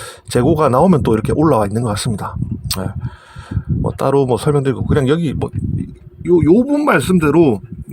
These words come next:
올해 일월 달인데 요 분만 저렴하고 다용도로 쓰기 좋아요. 예,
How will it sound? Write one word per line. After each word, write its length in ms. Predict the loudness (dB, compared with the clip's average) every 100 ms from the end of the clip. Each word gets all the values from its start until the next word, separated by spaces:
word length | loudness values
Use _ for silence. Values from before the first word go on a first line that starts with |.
| -6
올해 240 | -2 0
일월 200 | 2 2
달인데 320 | 2 0 0 -2 -2 -6 -12 -12 0
요 140 | 0
분만 220 | 2 0 0
저렴하고 480 | 2 4 4 4 2
다용도로 440 | 0 2 4 2
쓰기 300 | 0 -4 -6
좋아요. 260 | -4 -4 -4 -6
예, 80 | -4